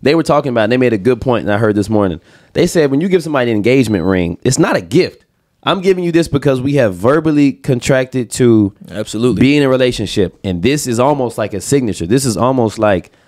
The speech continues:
Speaker 1: I'm giving you this as a, almost like a signature. It's not a
Speaker 2: Absolutely.
Speaker 1: gift. I'm giving you this in lieu that we get married. So if we don't get married, I can understand him wanting it back to an extent 'cause it's not a gift. Now,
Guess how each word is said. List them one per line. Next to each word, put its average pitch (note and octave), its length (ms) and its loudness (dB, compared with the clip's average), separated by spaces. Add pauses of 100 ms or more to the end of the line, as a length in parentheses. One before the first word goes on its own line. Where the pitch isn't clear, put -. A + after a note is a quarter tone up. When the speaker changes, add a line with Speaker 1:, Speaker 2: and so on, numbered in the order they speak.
(100)
Speaker 1:
I'm G#2 220 2
giving A2+ 260 2
you A2 120 2
this G#2 340 0 (380)
as G#2 420 0
a, G2+ 420 0 (1400)
almost G2+ 220 0
like A#2 140 0
a A#2+ 40 -6
signature. D#3+ 400 -2
It's D#2 60 -16
not B2 440 0
a - 20 -2
Speaker 2:
Absolutely. C3+ 60 -6
Speaker 1:
gift. C3+ 380 0 (220)
I'm C#3 120 0
giving D3+ 180 2
you C#3+ 60 2
this D3 240 0 (200)
in C#3+ 220 2
lieu F#3+ 200 4
that D3+ 140 2
we D3+ 80 4
get D3 200 0
married. C3+ 380 0 (160)
So F#3+ 180 2
if F3 80 0
we A3 80 0
don't A#3 260 4
get E3+ 140 -4
married, C#3 440 2 (600)
I - 280 -2 (180)
can A3+ 180 -2
understand G#3+ 600 -2
him G#3 140 2
wanting G#3 260 2
it - 140 0
back - 240 -2
to E3+ 100 -4
an C3 80 0
extent A#2 320 -2
'cause D3+ 120 2
it's G3 100 0
not A3 160 0
a F#3+ 60 0
gift. A#2+ 380 0 (220)
Now, D3+ 260 -2